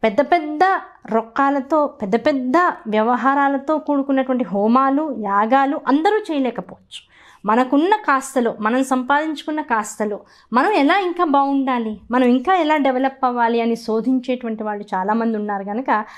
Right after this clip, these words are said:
అటువంటి వాళ్ళలో పది మంది ఇది విని ఆనందంగా వాళ్ళ జీవితాన్ని మలుచుకున్నా, వాళ్ళ ఆనందాన్ని పొందుతున్నామని మెసేజ్ చేసినా చాలా ఆనందం. ఎందుకంటే ఇవేమి కమర్షియల్ వీడియోస్ కావండి, కేవలం శాస్త్రాన్ని పట్టుకుని,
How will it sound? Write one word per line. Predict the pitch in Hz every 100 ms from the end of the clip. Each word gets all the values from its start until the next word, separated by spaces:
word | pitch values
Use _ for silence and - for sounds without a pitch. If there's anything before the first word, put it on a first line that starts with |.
| - -
అటువంటి | 196 220 214 214
వాళ్ళలో | 208 214 254 311
పది | 320 214 214
మంది | 269 330 359
ఇది | 320
విని | 285 294 339 - -
ఆనందంగా | 214 233 254 247 254 254
వాళ్ళ | 240 233
జీవితాన్ని | 202 226 220 226 226
మలుచుకున్నా, | 214 202 - - 208 240 285 -
వాళ్ళ | 220 220
ఆనందాన్ని | 208 226 247 254 233
పొందుతున్నామని | 233 220 247 277 269 262 240
మెసేజ్ | 220 196 214 208
చేసినా | 208 226 226
చాలా | 180 196
ఆనందం. | 233 208 185 185 190 _ - - -
ఎందుకంటే | 254 277
ఇవేమి | 247 226 254
కమర్షియల్ | 277 240 285 302 349 320
వీడియోస్ | 302 269 269
కావండి, | - 214 202 196 - - -
కేవలం | 233 247 294 320
శాస్త్రాన్ని | - 233 226 226 - 302 330
పట్టుకుని, | 349 294 277 262 233